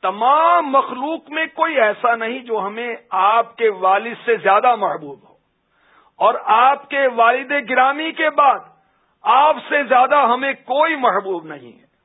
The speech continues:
سبحان اللہ۔ فاروق اعظم رضی اللہ تعالی عنہ اپنی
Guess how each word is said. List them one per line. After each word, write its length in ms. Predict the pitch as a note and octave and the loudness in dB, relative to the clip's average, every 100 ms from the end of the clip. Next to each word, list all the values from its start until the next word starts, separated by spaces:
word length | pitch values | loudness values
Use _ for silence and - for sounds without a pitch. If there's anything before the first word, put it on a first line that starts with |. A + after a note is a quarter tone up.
| _ _ _ _ | _ _ _ _
سبحان 360 | - C#3 F3+ F3 | -18 -8 -6 -6
اللہ۔ 260 | D3 B2+ - _ _ _ _ _ | -12 -18 -20 _ _ _ _ _
فاروق 300 | D3+ F#3 F#3 | -6 -6 -4
اعظم 360 | F#3+ G3 G#3+ | -4 -4 -6
رضی 220 | G#3 G3+ G3+ | -8 -8 -8
اللہ 340 | F#3+ G3 G#3 G#3 | -2 -2 -2 -2
تعالی 300 | G3 G3 G#3 | -4 -4 -6
عنہ 380 | G3 F#3+ C4 E4 _ _ _ _ _ _ | -8 -4 -4 -4 _ _ _ _ _ _
اپنی 600 | F3 G3 - A#3+ C4+ C#4 | -2 -2 -2 -10 -8 -10